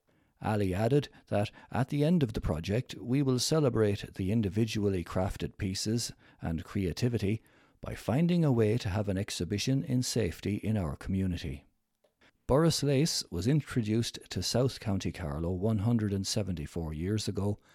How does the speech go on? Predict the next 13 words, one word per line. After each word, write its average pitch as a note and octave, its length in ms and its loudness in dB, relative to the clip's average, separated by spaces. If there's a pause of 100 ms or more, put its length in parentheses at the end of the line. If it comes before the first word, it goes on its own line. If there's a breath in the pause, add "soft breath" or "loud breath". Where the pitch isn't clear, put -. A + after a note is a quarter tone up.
(320 loud breath)
as A2+ 160 -2
a A#2 60 2
way D3 180 4
for C#3 180 0
local B2 360 2
people F2+ 340 -2
to G2 140 -4
make F#2+ 240 0
an G2+ 100 2
income G#2+ 380 2
during F#2 360 -2
famine D2+ 460 -4
times. F#2 540 -4